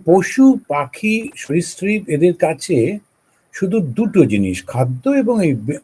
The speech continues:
বেঁচে থাকার, অন্যরা যেন তাকে মেরে না ফেলে, এইটুকু। মানুষ তাতে বাঁচতে পারবে না তো। মানুষের গলায় দড়ি দিয়ে যদি একটা ফাইভ স্টার হোটেলে বেঁধে রাখা হয়,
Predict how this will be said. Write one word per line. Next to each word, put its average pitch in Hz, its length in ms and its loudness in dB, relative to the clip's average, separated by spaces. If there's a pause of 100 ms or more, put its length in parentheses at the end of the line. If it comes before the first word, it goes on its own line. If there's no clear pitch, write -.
(680)
বেঁচে 127 320 2
থাকার, 104 360 -2 (1200)
অন্যরা 180 420 6
যেন 160 280 2
তাকে 139 300 0
মেরে 123 260 2
না 120 140 2
ফেলে, 254 240 -2
এইটুকু। 98 440 -4 (960)
মানুষ 160 400 0
তাতে 165 240 -2
বাঁচতে 139 380 -4
পারবে 165 280 2
না 127 140 0 (100)
তো। - 80 -18 (840)
মানুষের 139 400 0
গলায় 131 360 4
দড়ি 123 280 0
দিয়ে 131 260 2
যদি 123 260 -2
একটা 123 240 -4
ফাইভ 127 180 -4
স্টার 123 280 -6
হোটেলে 120 320 -4
বেঁধে 117 220 -6
রাখা 113 280 -4
হয়, 147 400 2